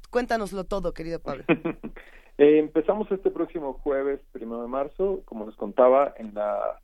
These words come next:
Speaker 1: Ujú.
Speaker 2: en el área de Santo Domingo, en el templo, va a haber una, un concierto, en la plaza, eh, un, un concierto de música colombiana, en el Palacio de Medicina, va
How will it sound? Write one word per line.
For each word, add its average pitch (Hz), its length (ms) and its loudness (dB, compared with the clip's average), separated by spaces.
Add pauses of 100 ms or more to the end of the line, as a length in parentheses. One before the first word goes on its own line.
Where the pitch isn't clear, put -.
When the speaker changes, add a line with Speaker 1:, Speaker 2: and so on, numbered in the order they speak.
(140)
Speaker 1:
Ujú. 147 160 -18
Speaker 2:
en 185 160 -10
el 113 140 0
área 139 240 4
de 123 80 -4
Santo 107 240 -14
Domingo, 143 440 -6
en 113 100 -10
el 101 160 -12
templo, 151 500 -2
va 135 80 0
a - 20 -2
haber 120 200 -6
una, 107 540 -10 (460)
un 123 160 -10
concierto, 165 760 2
en 127 100 -4
la 107 140 -4
plaza, 139 760 0
eh, 107 540 -10
un, 123 440 -14
un 131 140 -8
concierto 110 540 0
de 107 60 -4
música 113 220 0
colombiana, 123 580 -2
en 123 120 -6
el 113 140 -4
Palacio 131 500 2
de 123 80 -12
Medicina, 131 480 -12
va 127 180 -12